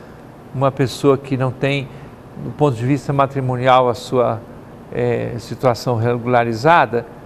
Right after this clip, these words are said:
ela precisa primeiro arrumar a vida e a casa, da casa interior,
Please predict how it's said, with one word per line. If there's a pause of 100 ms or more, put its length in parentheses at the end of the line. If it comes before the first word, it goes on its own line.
(640)
ela
precisa
primeiro
arrumar
a
vida
e
a
casa, (480)
da
casa
interior,